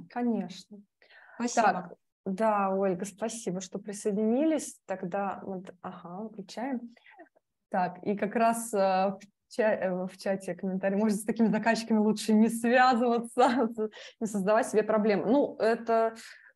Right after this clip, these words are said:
Speaker 1: э, дизайнер же тоже, ну, как бы это, знаете, такие моменты, мы щас углубляемся. Я просто люблю эту тему про типы личности.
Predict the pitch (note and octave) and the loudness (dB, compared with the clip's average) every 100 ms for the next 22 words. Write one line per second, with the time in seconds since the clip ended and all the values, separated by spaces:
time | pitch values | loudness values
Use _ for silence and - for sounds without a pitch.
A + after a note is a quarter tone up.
0 | - F#3 G3 G3 G3 F3 C3 - - - | 0 2 4 6 6 6 4 -4 -10 -4
1 | F#3+ B3 C#4+ A3+ G3+ C#4 F4 C#4+ G3+ - | 2 4 4 2 0 0 2 2 2 0
2 | - C#3+ G#3 G#3 G3 A3 A3 B3 G4+ - | -6 -6 -6 -6 -2 -2 2 4 4 2
3 | - - B3+ A3+ A3+ D4+ A4 D4 G#3+ G#3+ | -6 2 6 8 8 6 4 0 -2 -4
4 | - G3+ A3 A3+ C4+ G4+ - B3+ A#3 A#3 | -6 0 2 4 4 2 0 0 0 -4
5 | _ _ - G#3+ G#3+ - A3+ A3+ A#3+ A#3 | _ _ 2 2 2 2 2 4 4 4
6 | G#3+ G3+ E4 G4 C#4 G3+ - - - A3+ | 2 0 4 6 4 0 -12 -10 0 4
7 | A3 A3 B3 C4+ A3 B3 - D#4 C4 - | 4 4 0 0 2 0 -2 -2 -4 -4
8 | - A#3 A3+ G#3 | 2 6 6 6